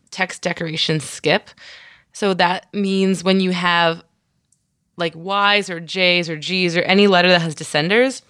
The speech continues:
and you have an underline in it, it'll skip those descenders.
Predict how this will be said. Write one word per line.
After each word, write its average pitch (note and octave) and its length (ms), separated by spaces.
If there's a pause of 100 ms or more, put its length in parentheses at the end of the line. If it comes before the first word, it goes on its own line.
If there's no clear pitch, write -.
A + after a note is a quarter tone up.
(260)
and G3+ 100
you G3 60
have F#3+ 180
an F3 120
underline F#3 400
in A3+ 100
it, B3+ 160
it'll F#3 180
skip - 540 (400)
those F#3 400
descenders. - 640